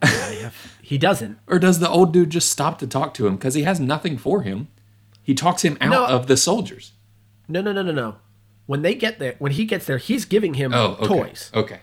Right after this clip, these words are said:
Speaker 2: I missed
Speaker 1: He
Speaker 2: that.
Speaker 1: sees, he sees the cool soldier toys, and he's
Speaker 2: Gotcha.
Speaker 1: like, "What are those?"
Speaker 2: I must
Speaker 1: And
Speaker 2: have been
Speaker 1: that's how he
Speaker 2: typing.
Speaker 1: gets those.
Speaker 2: I must have been typing
Speaker 1: Yeah,
Speaker 2: in
Speaker 1: he,
Speaker 2: that moment. So he is
Speaker 1: he's
Speaker 2: delivering.
Speaker 1: loading up.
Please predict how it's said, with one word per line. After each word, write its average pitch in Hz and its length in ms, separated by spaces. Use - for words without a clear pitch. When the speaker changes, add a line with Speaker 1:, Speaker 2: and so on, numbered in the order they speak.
Speaker 2:
I 98 40
missed 104 180
Speaker 1:
He 262 120
Speaker 2:
that. 247 60
Speaker 1:
sees, 170 480
he 220 260
sees 170 300
the 147 80
cool 175 320
soldier 165 400
toys, 123 300
and 123 80
he's 117 60
Speaker 2:
Gotcha. 101 200
Speaker 1:
like, - 80
"What 147 100
are 131 60
those?" 113 520
Speaker 2:
I 104 60
must 104 220
Speaker 1:
And 135 80
Speaker 2:
have 160 80
been - 60
Speaker 1:
that's - 120
how 117 80
he 92 80
Speaker 2:
typing. 123 120
Speaker 1:
gets 110 120
those. - 260
Speaker 2:
I - 60
must 107 180
have 104 60
been 92 120
typing 98 140
Speaker 1:
Yeah, 117 120
Speaker 2:
in 95 40
Speaker 1:
he, 95 120
Speaker 2:
that - 60
moment. 101 200
So 110 120
he 123 120
is 190 80
Speaker 1:
he's 233 100
Speaker 2:
delivering. 180 220
Speaker 1:
loading 175 200
up. - 260